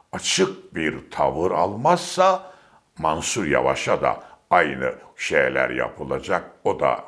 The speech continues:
kurban edilecek ki biz Özgür Özel'in bunları beklediği ve bu noktada Tayyip Erdoğan'la gizli olarak anlaştığı kanaatindeyiz.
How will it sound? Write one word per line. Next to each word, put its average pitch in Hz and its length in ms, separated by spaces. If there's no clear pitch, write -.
kurban 62 440
edilecek 78 760
ki 117 300
biz 113 300
Özgür 80 380
Özel'in 78 640
bunları 113 640
beklediği 73 960
ve 85 240
bu 139 100
noktada 80 640
Tayyip 82 420
Erdoğan'la 151 920
gizli 90 400
olarak 69 640
anlaştığı 73 920
kanaatindeyiz. 65 1120